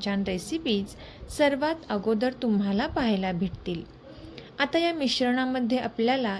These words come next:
एक अर्धी वाटी पाणी घालायचं आहे. मी त्याच मिक्सरच्या भांड्यामध्ये अर्धी वाटी पाणी घालून हे पाणी आपल्याला यामध्ये घालायचं आहे.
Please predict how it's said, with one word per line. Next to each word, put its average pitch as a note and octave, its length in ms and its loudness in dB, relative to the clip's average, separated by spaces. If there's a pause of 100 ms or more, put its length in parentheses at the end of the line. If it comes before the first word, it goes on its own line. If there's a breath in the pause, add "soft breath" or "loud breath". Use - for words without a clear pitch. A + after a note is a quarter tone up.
एक A#3+ 240 -4
अर्धी G#3 280 2
वाटी C4+ 300 -2
पाणी A3 320 0
घालायचं G#3+ 520 0
आहे. F3+ 280 -2 (580 loud breath)
मी B3+ 100 2 (120)
त्याच A#3 340 2
मिक्सरच्या A3+ 640 0
भांड्यामध्ये G#3+ 800 2 (140)
अर्धी G#3 280 2
वाटी C4 260 0
पाणी G#3+ 360 -2
घालून C4+ 320 -2 (580 loud breath)
हे E4 60 4
पाणी A#3+ 360 4
आपल्याला A#3+ 500 0 (120)
यामध्ये G#3 580 0
घालायचं G#3 460 -2
आहे. F3+ 240 -6